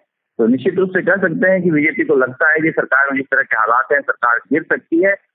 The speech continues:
और भले ही नेता कह रहे हैं कांग्रेस के कि हम, हमारे घर मजबूत है, लेकिन, अ,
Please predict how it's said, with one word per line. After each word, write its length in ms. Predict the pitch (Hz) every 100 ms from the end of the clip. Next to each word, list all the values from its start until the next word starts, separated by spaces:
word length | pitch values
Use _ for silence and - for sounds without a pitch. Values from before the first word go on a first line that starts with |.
| _
और 200 | - 131
भले 280 | 113 117 143
ही 80 | 165
नेता 280 | 147 123 151
कह 180 | 147
रहे 220 | 143 143 147
हैं 280 | 151 147
कांग्रेस 360 | 131 127 131 131
के 160 | 131 127
कि 140 | 135
हम, 220 | 123 123
हमारे 480 | 113 113 113 117 117 -
घर 200 | 101 120
मजबूत 420 | 117 95 107 160 170
है, 120 | 175 - - _ -
लेकिन, 420 | 117 123 143 135
अ, 200 | 95 110